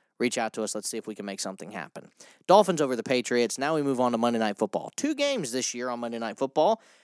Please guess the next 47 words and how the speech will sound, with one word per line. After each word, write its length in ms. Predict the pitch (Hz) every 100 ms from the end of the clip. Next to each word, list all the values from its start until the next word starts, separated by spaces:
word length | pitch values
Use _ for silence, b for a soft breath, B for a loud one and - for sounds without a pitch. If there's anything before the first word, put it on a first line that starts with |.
| b b
and 80 |
I, 280 | 139 151 -
I 20 |
believe 440 | 156 147 143 247 311
it's 160 | -
two 220 | - - 190
games 640 | 151 151 151 147 131 - -
every 460 | 151 170 160 160 160
week. 460 | 151 247 - - - b b b b _
Uh, 140 | 123 123
yeah, 200 | 131 165
there's 160 | 117
two 160 | - 156
games 280 | 143 143 127
in 120 | 131
week 180 | 123 -
three. 180 | 147 170
There's 180 | 139
only 180 | 160 214
one 200 | 208 196
in 140 | 175 147
week 240 | 143 -
four. 560 | - 143 113 107 127 170 _ _ _ _ -
Uh, 400 | 117 117 117 113
is 140 | 113 -
there 100 | 123
were 300 | 117 117 107
two 160 | -
in 80 | 139
week 160 | 135 123
five? 140 | -
Okay. 240 | 139 117 90 b b b
I 100 | 139
think 140 | 180 214
it's 140 | -
the 80 | 147
first 340 | - 196 -
two 180 | - 208
weeks 260 | 165 143 -
they're, 160 | 139 120
they're 200 | 95 135
trying 480 | 120 - 175 170 147
something 400 | - 143 131 123
out 160 | 123 117
here, 160 | 113
and 100 | 110
I'm, 160 | 123 143